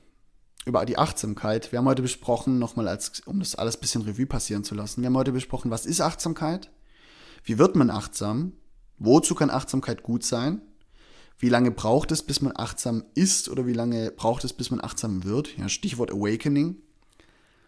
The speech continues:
Und ist Achtsamkeit für dich wichtig oder für euch? Ja, auf jeden Fall schon mal vielen Dank fürs Zuhören.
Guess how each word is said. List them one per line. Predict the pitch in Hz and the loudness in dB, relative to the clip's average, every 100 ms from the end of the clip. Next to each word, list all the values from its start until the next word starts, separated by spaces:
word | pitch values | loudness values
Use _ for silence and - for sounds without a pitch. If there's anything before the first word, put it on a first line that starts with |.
| _ _ _ | _ _ _
Und | 185 175 | 0 2
ist | - | 2
Achtsamkeit | 139 156 - 156 147 135 | 2 2 0 0 0 0
für | 131 | -2
dich | 101 127 - | 0 0 0
wichtig | 110 113 - 185 - - - | -2 -2 -4 -6 -8 -16 -8
oder | 107 107 | -6 -4
für | - | -6
euch? | - 104 101 - - _ _ _ - _ _ _ - _ _ - - - - - - _ _ _ _ _ _ _ _ _ _ - | -6 -8 -8 -14 -18 _ _ _ -20 _ _ _ -20 _ _ -12 -12 -20 -20 -20 -20 _ _ _ _ _ _ _ _ _ _ 2
Ja, | 185 170 95 - _ _ _ _ _ _ - | 4 4 2 -10 _ _ _ _ _ _ -4
auf | - - | -2 2
jeden | 120 | 2
Fall | 127 | 2
schon | 117 117 | 2 0
mal | 110 | -2
vielen | - 101 | -2 -2
Dank | 104 | -4
fürs | 98 - | -6 -8
Zuhören. | - 98 104 131 | -8 -4 -4 -4